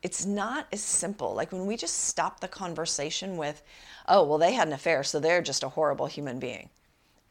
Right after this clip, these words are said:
That, to me, is a complete cop-out, because it's not the truth. It's never the truth. They might be a confused human being. They might be a lost human being. They may not be able to express themselves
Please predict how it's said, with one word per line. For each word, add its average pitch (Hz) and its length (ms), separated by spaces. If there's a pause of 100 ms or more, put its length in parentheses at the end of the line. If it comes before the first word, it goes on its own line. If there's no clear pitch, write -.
(360)
That, 294 360
to - 100
me, 160 120
is 156 120
a 127 60
complete 196 840
cop-out, - 540 (920)
because 214 240
it's 247 200
not 214 300 (160)
the 190 120
truth. - 540 (840)
It's - 200
never 208 260
the 143 120
truth. - 380 (440)
They 196 100
might 196 180
be 170 120
a 151 40
confused 208 580
human 104 280
being. - 280 (960)
They 208 120
might 214 160
be 208 80
a 170 80
lost 208 340
human 143 220
being. 113 220
They 147 80
may 208 120
not 240 140
be 220 80
able 185 160
to 175 160
express - 520
themselves 143 720